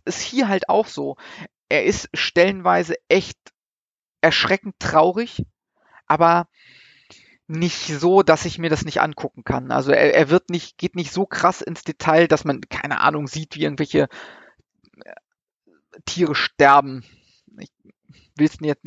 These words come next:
weil es gibt eine Szene, wo man das sieht, aber so generell ist es nicht so, äh, dass es explizit gezeigt wird. Also es ist jetzt nicht,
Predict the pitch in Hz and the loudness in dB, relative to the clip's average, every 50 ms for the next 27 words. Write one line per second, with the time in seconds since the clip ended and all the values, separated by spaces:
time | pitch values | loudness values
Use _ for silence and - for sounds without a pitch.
0 | 143 - - - 139 - - - 110 - - 151 151 143 135 - - 156 156 147 | -14 -4 -2 -2 -2 -2 -6 -12 -12 -6 -2 -2 -2 -2 -2 -2 2 2 2 2
1 | 135 139 160 165 165 156 156 143 - - 170 160 - - 139 147 143 - - - | 2 -2 2 2 4 4 2 0 0 -6 -10 -6 -4 0 2 2 0 0 -4 -14
2 | - - - - 147 143 160 147 151 147 139 147 147 156 160 156 - - - - | -18 -14 -6 -6 0 2 2 2 2 2 4 4 6 6 4 2 0 -8 -18 -20
3 | _ _ _ _ _ _ _ _ _ _ _ _ - 170 143 156 - 170 170 175 | _ _ _ _ _ _ _ _ _ _ _ _ 2 4 4 2 -2 -2 -2 -2
4 | - - 143 139 139 139 131 - - - - - 135 - - - - _ _ _ | 0 2 2 4 4 4 2 -2 -6 -6 -6 -4 -4 -4 -6 -8 -10 _ _ _
5 | _ _ _ _ _ _ _ _ _ _ _ _ _ _ _ - 156 143 - - | _ _ _ _ _ _ _ _ _ _ _ _ _ _ _ 0 0 0 0 -4
6 | 147 - 165 - - - - 165 - - - 185 - - 165 - - 160 143 151 | -2 -2 -2 -2 -2 -6 -6 -8 -6 -4 -4 -4 -2 -4 -6 -2 2 2 2 2
7 | - _ 147 160 170 - - _ _ _ _ - - 139 139 135 131 - 147 127 | 0 _ 2 2 2 2 -2 _ _ _ _ -2 0 2 2 2 2 0 -4 -4
8 | 143 - - - 147 - | -4 -6 -6 -8 -10 -10